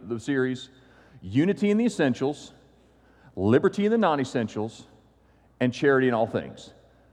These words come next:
I, I would just say, if, if, if you don't agree with every little thing I'm saying this morning, that's okay, all right? I'm, I'm trying to give you a perspective out there that, that there, that there are multiple perspectives in the body of Christ.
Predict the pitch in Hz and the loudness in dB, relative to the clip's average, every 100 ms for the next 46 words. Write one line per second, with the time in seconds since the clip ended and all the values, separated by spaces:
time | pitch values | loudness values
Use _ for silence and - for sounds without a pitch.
0 | _ - 127 202 196 175 139 107 - - | _ 2 4 4 2 0 0 0 -6 -6
1 | 131 - 117 214 247 170 170 190 143 - | -4 -4 -2 2 4 6 6 6 4 4
2 | 170 208 196 185 190 175 170 165 175 170 | 2 4 2 2 0 -2 -2 -2 -4 -4
3 | - 180 180 123 104 120 139 139 113 76 | -4 -4 -4 -4 0 2 2 0 -2 -2
4 | - - - _ _ _ - 87 98 - | -14 -20 -20 _ _ _ -6 -4 -4 -10
5 | - _ - 107 95 110 147 147 143 113 | -20 _ -6 -6 -4 -4 0 0 0 2
6 | 160 156 151 151 147 - 165 156 135 113 | 2 4 2 2 -2 -2 -2 0 0 2
7 | 107 - 98 101 104 104 104 107 107 110 | 2 2 -2 -2 -2 -2 -2 -2 0 0
8 | 117 110 110 127 117 107 104 131 151 135 | 0 -2 -2 0 2 4 4 2 0 -4
9 | 135 104 117 - 127 117 113 101 101 90 | -6 -4 -8 -4 -2 -2 -4 -4 -4 0
10 | 101 104 98 92 110 92 82 - | 0 0 -2 -6 -4 -2 -4 -10